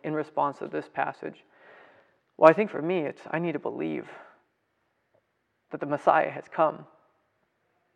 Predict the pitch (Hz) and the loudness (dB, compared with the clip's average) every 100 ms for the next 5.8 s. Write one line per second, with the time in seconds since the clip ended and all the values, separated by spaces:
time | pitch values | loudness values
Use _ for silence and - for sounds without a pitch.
0 | _ _ _ 160 156 147 147 160 165 156 | _ _ _ 0 2 2 2 2 0 -2
1 | 143 151 151 143 139 143 151 147 147 - | -2 -4 -4 -6 -6 -6 -6 -6 -10 -14
2 | - 147 - - _ _ _ _ _ _ | -6 -6 -6 -14 _ _ _ _ _ _
3 | _ - 202 - 202 233 165 151 151 - | _ 4 6 6 2 2 0 -2 -6 -2
4 | - 151 160 151 - - - - _ _ | -2 -2 -8 -8 -6 -6 -8 -12 _ _
5 | _ - - 151 143 - - | _ -8 -4 -2 -4 -8 -10